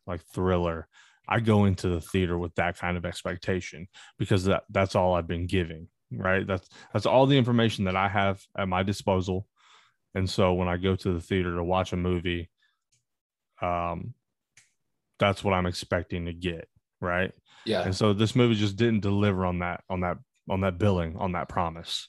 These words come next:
Speaker 2: And not only was it not, like, mind bendy like we expected and wanted, like, you could have figured out the mystery in twenty-seven minutes. Like, it wasn't a twist. It wasn't a crazy idea. Like, you knew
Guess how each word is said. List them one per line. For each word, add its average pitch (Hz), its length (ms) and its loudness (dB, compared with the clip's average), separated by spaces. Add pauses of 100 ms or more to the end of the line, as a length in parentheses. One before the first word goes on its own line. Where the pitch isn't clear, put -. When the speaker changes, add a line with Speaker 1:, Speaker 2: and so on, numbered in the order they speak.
Speaker 2:
And 147 220 -4
not 202 180 0
only 196 220 0
was 107 240 0
it 104 120 -2
not, 117 240 -2
like, 104 300 -6
mind 123 540 -4
bendy 104 600 -2 (140)
like 107 240 0
we 104 240 0
expected 98 480 -2
and 92 160 -2
wanted, 104 400 2 (340)
like, - 320 -6 (440)
you 220 240 -4 (800)
could 190 160 2
have - 220 -4 (280)
figured 139 380 0
out 139 200 2
the 113 80 -2
mystery 110 560 0
in 98 260 -4 (540)
twenty-seven 127 800 -2
minutes. - 600 -10 (720)
Like, 92 340 -8 (300)
it 117 120 0
wasn't 123 580 0 (520)
a 98 80 -6
twist. 123 580 0
It 107 100 0
wasn't 110 400 -2
a 95 100 -6
crazy 104 540 0
idea. 95 360 -2
Like, 101 180 -2
you 120 140 -4
knew 120 500 0